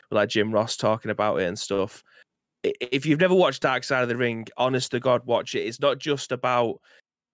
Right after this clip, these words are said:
uh, looking back at great, the greatest hits of wrestling and stuff like that. It's a full deep dive in, like, concussions and,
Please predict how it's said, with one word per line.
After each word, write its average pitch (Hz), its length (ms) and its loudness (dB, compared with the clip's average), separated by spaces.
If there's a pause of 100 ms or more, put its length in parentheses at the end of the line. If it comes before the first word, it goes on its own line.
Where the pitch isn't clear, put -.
(360)
uh, 123 140 -2
looking 135 380 0
back 123 280 -4
at 113 160 -4
great, 120 340 -2
the 117 80 -2
greatest 120 500 -4
hits - 280 -6
of 110 140 -6
wrestling 120 300 -2
and 110 100 -4
stuff - 220 -8
like 104 160 0
that. 107 160 0
It's 135 120 -6
a 113 60 -2
full 123 320 -2
deep 120 300 -4
dive 113 340 0
in, 113 120 -8
like, 110 280 -6
concussions 110 840 -8
and, 104 340 -8